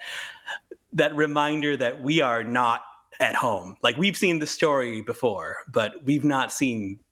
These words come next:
it this way, right? And I think that's, uh, that's the kind of remix I like, right? Like, we didn't talk about it too much here, but something that comes up a lot on, on our show is that, uh,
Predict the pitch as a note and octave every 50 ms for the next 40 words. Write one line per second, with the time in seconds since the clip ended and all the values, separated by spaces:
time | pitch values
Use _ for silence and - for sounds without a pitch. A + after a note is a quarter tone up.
0 | _ _ - C3+ A#2+ - A#2+ G#2+ - - G#2+ - - - - _ _ _ _ _
1 | _ - - G#2 F#2 - - A2 A2 G#2+ G#2+ - C3 A2+ B2+ A#2+ A2 - - A#2+
2 | G#2 G#2 G2+ G2 G2+ G#2 G#2 - _ _ _ - - - D#3+ D#3+ D#3+ - - G#3+
3 | A3 F3+ D3 C3+ D3 D3+ D3 C3+ C3 - - B2+ A#2 A2 G2+ - - - - -
4 | - - A2+ G#2+ G#2+ A2 - - G2+ F#2+ F#2+ - - - _ _ _ _ _ _
5 | _ - D3+ D3+ D#3+ - G3 F3 F#3+ A3 G3+ G3 F#3+ G3+ E3+ - - D#3 D3+ C#3+
6 | C#3 - - D3+ C#3+ B2 - - - D#3+ C#3 A2+ B2 A#2 - - - D#3+ D3 C#3+
7 | D3 C#3+ C3+ - D3 C3+ B2+ C3+ B2+ - A#2 A2+ A2+ A2+ A2 G#2+ A2 A2 A2 A2+
8 | A#2 A2+ A#2 A#2 A2+ B2+ C3+ - - G#2+ F#2+ F#2+ F#2 - - - - - - -
9 | - - - B2 A#2+ A2 - A#2+ A2+ A2+ G#2+ G#2+ G#2 - - _ _ _ - -
10 | A2 A2 A2+ A2